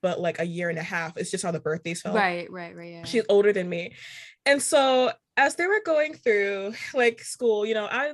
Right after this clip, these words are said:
Speaker 1: I'll be, like, the little tiny runt of the litter, like, running up behind, running up after them, you know, and they were, like,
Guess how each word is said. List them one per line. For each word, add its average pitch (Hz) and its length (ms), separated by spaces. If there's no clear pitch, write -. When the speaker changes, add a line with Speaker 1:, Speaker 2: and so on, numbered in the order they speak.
Speaker 1:
I'll 262 120
be, 330 100
like, 330 80
the 302 80
little 294 140
tiny 247 360
runt 220 240
of 220 60
the 220 100
litter, 196 260
like, 190 200
running 208 240
up 196 100
behind, 202 300
running 214 240
up 208 100
after 196 300
them, 190 180
you 196 100
know, 180 200
and 220 120
they 233 120
were, 285 100
like, 277 260